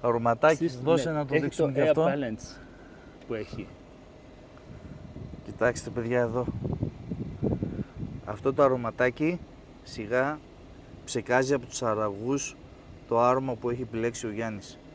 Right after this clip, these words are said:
Speaker 1: Ψεκάζει διακριτικά, όμορφα, χωρίς να σε κουράζει την οσμή και είναι ευχάριστο πάντα το άρωμα μέσα στην καμπίνα.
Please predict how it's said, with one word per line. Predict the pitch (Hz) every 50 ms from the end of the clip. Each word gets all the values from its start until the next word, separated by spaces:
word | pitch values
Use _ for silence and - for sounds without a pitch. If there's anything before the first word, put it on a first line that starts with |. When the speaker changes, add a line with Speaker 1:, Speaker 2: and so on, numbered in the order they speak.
| - - - - - - - - - - - -
Speaker 1:
Ψεκάζει | - - - 120 113 107 104 98 - 123 127 131 131 131 139 135
διακριτικά, | 123 113 113 117 107 - 107 101 90 104 - - 117 127 139 156 165 156 - - - -
όμορφα, | - 110 113 117 120 117 113 - 151 160 165 - - - - - - - - - - - - - - -
χωρίς | 117 117 120 131 127 127
να | 127 135 131
σε | 127 - 127
κουράζει | - - 113 117 123 123 120 - -
την | - 123
οσμή | 113 110 110 110 113 127 143 151 - - -
και | -
είναι | 127 127 127
ευχάριστο | 120 - - 123 123 123 127 120 - - 139 135 - - - - - - - - - - -
πάντα | - 120 123 127 123 -
το | - 120
άρωμα | 120 123 127 127 120
μέσα | 117 117 117 113 110
στην | - - - 104
καμπίνα. | 104 104 95 113 107 104 95